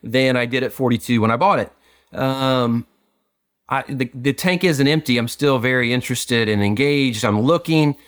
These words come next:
but I don't know, I mean, is the answer. I mean, I don't, I,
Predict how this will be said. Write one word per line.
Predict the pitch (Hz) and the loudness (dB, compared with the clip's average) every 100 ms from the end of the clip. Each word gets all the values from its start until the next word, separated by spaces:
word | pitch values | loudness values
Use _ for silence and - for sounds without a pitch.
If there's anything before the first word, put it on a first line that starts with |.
| - | -14
but | 107 147 143 | -4 -2 0
I | 156 | -2
don't | 175 175 | 0 2
know, | 156 101 87 | 0 -2 0
I | |
mean, | 123 127 | 0 2
is | 120 104 | 0 2
the | 120 | 0
answer. | 113 104 | 0 0
I | 110 | 0
mean, | 117 | 0
I | 131 160 | -2 0
don't, | 175 165 151 - _ _ _ | 2 0 0 -8 _ _ _
I, | - | -14